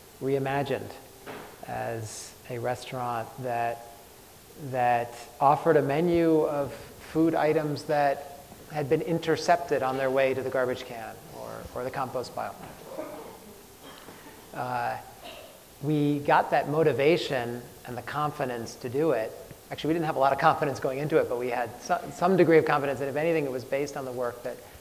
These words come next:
people like Tristram are doing, and, and, and in particular Tristram, because it, his work has reverberated around the world and certainly in the United States, where I consider the issue of food waste to be quite a bit behind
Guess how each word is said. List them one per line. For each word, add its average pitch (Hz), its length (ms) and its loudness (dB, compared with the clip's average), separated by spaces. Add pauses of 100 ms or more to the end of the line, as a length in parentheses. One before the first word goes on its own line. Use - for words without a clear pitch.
(140)
people 127 180 -4
like 117 200 -8
Tristram 127 360 -10
are 117 60 -10
doing, 131 280 -4
and, 123 160 -8 (120)
and, 127 240 -6 (140)
and 127 120 -8
in 127 80 -6
particular 147 400 2
Tristram, 131 300 -4
because 127 300 -8
it, 127 80 -8 (680)
his 143 160 -4
work 131 360 2
has 127 160 -4
reverberated 127 680 4 (880)
around 123 260 -6
the 120 60 -10
world 131 300 2
and 120 100 -4
certainly 127 460 -4
in 117 60 -6
the 117 80 -8
United 117 260 -4
States, 123 320 -2
where - 140 -2
I 151 120 8
consider 127 540 2 (840)
the 123 80 -6
issue 123 240 -8
of 117 80 -10
food 156 240 -2
waste 127 320 0
to 123 40 -8
be 123 360 -6 (200)
quite 127 140 -2
a 123 60 -2
bit 127 160 -4
behind 135 560 -2